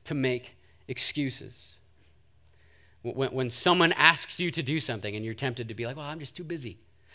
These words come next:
I mean, I really wish that we would stop saying, "I'm too busy."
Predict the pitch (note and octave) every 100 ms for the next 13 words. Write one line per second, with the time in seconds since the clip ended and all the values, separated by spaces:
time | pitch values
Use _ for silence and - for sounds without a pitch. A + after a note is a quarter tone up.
0 | - D#3 E3+ G3+ F3 D#3+ C#3 C#3 D3 C3
1 | A#2+ C3 B2 D3 D3 - C#3+ C3+ C#3 B2+
2 | C3+ C3+ - - - C3 B2 A#2+ - B2
3 | B2+ B2 C#3+